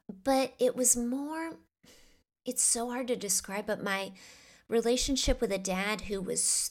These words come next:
everything was about God, everything was about chur-, the church, everything was, you know, I would start to pick up on things. I remember we would go on these road trips,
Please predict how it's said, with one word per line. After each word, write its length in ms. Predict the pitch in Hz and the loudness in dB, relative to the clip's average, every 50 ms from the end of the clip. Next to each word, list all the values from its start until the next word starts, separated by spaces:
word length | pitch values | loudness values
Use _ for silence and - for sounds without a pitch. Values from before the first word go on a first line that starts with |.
| - - - | -6 -4 -2
everything 500 | 247 254 - 220 233 226 - 220 208 202 | -2 -2 0 -2 -4 -4 -4 -6 -8 -6
was 140 | 190 190 190 | -4 -2 -2
about 280 | 185 196 190 180 185 | 0 0 -2 -2 -2
God, 300 | - 196 196 196 196 190 - | -2 -2 -2 -2 -4 -4 -6
everything 460 | 208 208 214 226 233 - - 214 202 | -6 -6 -6 -6 -2 0 0 0 0
was 180 | 202 190 190 190 | -2 -4 -6 -4
about 320 | 185 196 185 180 - - | -4 -4 -4 -6 -6 -6
chur-, 300 | - - - 190 190 190 190 | -8 -8 -8 -8 -8 -8 -8
the 100 | - 190 | -10 -8
church, 560 | - - - 196 190 185 175 180 - - - - - - - - - | -8 -6 -2 0 2 2 2 2 -2 -6 -10 -10 -14 -18 -18 -12 -10
everything 600 | 196 202 190 233 226 220 233 220 208 202 190 190 | -8 -4 -2 -2 -2 0 -2 -2 -2 -2 -2 -2
was, 360 | 180 185 185 175 185 - - - - - - - - - - - _ - | 0 0 0 0 0 -2 -6 -8 -10 -16 -20 -20 -20 -20 -20 -20 _ -2
you 120 | 226 226 | -2 0
know, 320 | 226 226 220 196 175 170 - - - - _ _ - - | 2 2 0 0 -2 -4 -8 -14 -20 -20 _ _ -6 -2
I 100 | 240 247 | 0 2
would 140 | 226 247 240 | 2 2 2
start 320 | - - - 294 294 - | 6 8 8 8 8 4
to 80 | - 240 | -4 -6
pick 220 | - 247 220 - | -6 -8 -6 -4
up 180 | 220 214 - - | -6 -4 -4 -2
on 160 | 185 180 175 | -2 -2 -4
things. 360 | 180 196 180 160 170 190 190 | -4 -4 -4 -4 -2 -2 -2
I 80 | 190 202 | -4 -4
remember 560 | 202 214 220 233 247 247 247 254 240 233 233 | -4 -2 -2 0 0 0 2 2 2 2 2
we 200 | 240 233 220 220 | 0 0 -2 0
would 180 | 202 233 226 - | 0 0 -2 -2
go 80 | 220 | -2
on 140 | 214 208 202 | -4 -4 -4
these 260 | 196 190 185 185 185 | -4 -2 -2 -2 0
road 220 | 196 190 185 185 190 | 0 0 0 0 0
trips, 400 | - - 190 - 185 - - | -4 -6 -6 -2 2 2 2